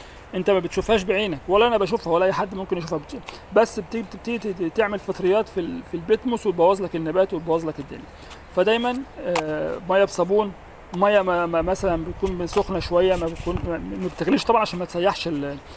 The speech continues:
البلاستيك، لكن تكون ميه سخنه وتسقط في قلبيها ال-، الاثاري، بحيث لو في بكتيريا، في عفن، في اي حاجه، يموت.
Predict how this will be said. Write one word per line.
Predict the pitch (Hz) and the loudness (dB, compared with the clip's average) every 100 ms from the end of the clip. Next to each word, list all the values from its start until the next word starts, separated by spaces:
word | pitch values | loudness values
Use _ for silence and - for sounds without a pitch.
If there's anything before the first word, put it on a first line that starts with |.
| - | -10
البلاستيك، | 156 165 208 - 285 - - - | -2 2 2 2 -4 -6 -20 2
لكن | 202 220 208 | 2 4 0
تكون | - 233 | 0 0
ميه | 226 220 | 4 4
سخنه | - 226 262 302 - | 4 2 -2 -6 -8
وتسقط | 226 - 240 185 - | -4 2 2 2 -2
في | - | -4
قلبيها | 175 190 185 | -4 0 2
ال-، | 180 160 | 2 2
الاثاري، | 170 160 165 165 185 196 214 - - - | 0 -2 -4 -2 4 4 4 -6 -18 -10
بحيث | 147 208 202 | -2 -2 2
لو | 165 | 0
في | - | 2
بكتيريا، | 196 - 196 196 175 | 0 2 4 4 4
في | - 190 | 2 4
عفن، | 160 196 180 | 4 4 0
في | 160 190 | -2 -2
اي | 202 185 | 0 0
حاجه، | 185 214 214 - - - - | 0 0 -2 -6 -12 -12 -6
يموت. | 180 190 165 | 0 2 2